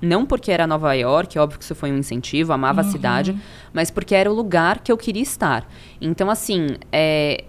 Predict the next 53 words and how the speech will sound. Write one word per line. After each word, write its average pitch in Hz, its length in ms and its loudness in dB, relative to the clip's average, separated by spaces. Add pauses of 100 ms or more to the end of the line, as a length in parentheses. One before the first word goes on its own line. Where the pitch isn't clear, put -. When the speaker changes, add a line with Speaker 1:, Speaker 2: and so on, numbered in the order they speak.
(160)
Speaker 1:
me 170 120 0
abriu 185 280 4
portas 208 520 4
de 202 80 -2
maneiras 196 420 2
diferentes, 156 760 2
assim, 127 260 -4
me 127 80 0
abriu 160 180 2
portas 151 360 2
no 151 80 0
Instagram, 143 500 0
porque - 240 -4
muita 147 300 -2
gente 131 260 -4
começou 139 320 -6
a 131 60 -4
me 131 80 -4
seguir 135 260 -6
por 175 240 -2
conta 147 340 -4
disso. 151 460 -4 (420)
É, 147 400 2 (560)
é 165 120 2
sempre 175 340 2
um 175 80 4
assunto 165 340 0
interessante 208 680 4
quando 175 180 0
eu 139 80 0
voltava 143 320 2
pra 135 180 -2
cá 180 320 6
e 160 60 4
as 147 140 0
pessoas, 170 460 0
Speaker 2:
Uhum. 190 40 0
Speaker 1:
tipo, 196 180 -2
"Ai, 349 60 2
mas 330 140 2
o - 60 -10
que 320 60 -4
que - 80 -18
você 330 100 -2
faz?" 247 220 0
Eu 240 60 -4
falava, 330 280 2
"Ah, - 20 0
eu 269 80 -4
estudo 233 200 -10
comunicação 240 380 -2
de 233 100 0
design." 214 460 2